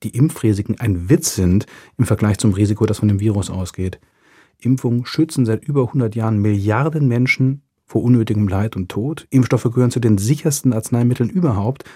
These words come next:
Und es gelingt uns aber nicht, das allen Menschen klarzumachen. Ich habe schon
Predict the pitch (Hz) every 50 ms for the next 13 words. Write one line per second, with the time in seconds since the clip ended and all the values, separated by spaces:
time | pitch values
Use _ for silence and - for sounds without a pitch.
0 | - _ _ - 135 117 - - 117 101 110 127 175 175 180 170 139 120 113 101
1 | 110 95 92 117 180 - - - - _ _ _ _ _ _ _ - 139 - -
2 | 120 107 98 90 95 107 113 - 123 - 139 131 123 - - 101 101 95 - 98
3 | 95 90 _ _ _ - - _ _ _ _ - - 131 123 - - 139 131 139
4 | 139